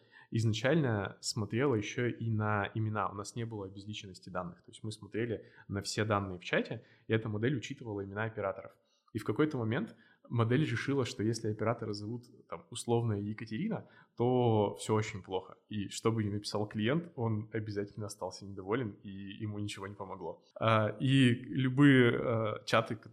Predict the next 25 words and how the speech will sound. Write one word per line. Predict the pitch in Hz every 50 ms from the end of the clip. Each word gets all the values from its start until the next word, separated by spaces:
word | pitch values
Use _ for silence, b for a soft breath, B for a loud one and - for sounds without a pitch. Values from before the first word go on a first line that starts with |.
| - -
где | 139 120 117 110 110 107
оператор | 107 - 107 110 110 - 104 101
Екатерина, | 98 - 104 - 101 104 160 196 175
просто | 175 - 123 - - - 101
возвращались | 101 98 98 98 - - 104 107 104 - -
назад | 98 92 98 95 -
на | - 92
оператора. | 92 - 90 90 - - - - - - _ _
Это | - 131 127 - 147 139 135 120 113 113 - - - - _ _ _ _ _ 339 294 - 175 - -
как | 117 107 - - - - -
одно | 117 117 123 135
из | 143 139 -
правил, | - 120 123 139 139 123 117
которое | - 104 - 117 120 117
в | 107 107
Data | 110 107 -
Science | - - 117 120 123 117 - -
на | 113 110
самом | - - 110 110 110 110
деле | 110 110 107
существует | 107 - 107 - - - - 113 120 123 113
достаточно | 110 107 - 113 113 - - - - 101
давно, | 104 104 98 107 143 233
про, | - - 123 120 113 113 110 110 110 107 107 104 104 101 101 98 98 98 - - - - 101 101 98 98 98 -
э, | -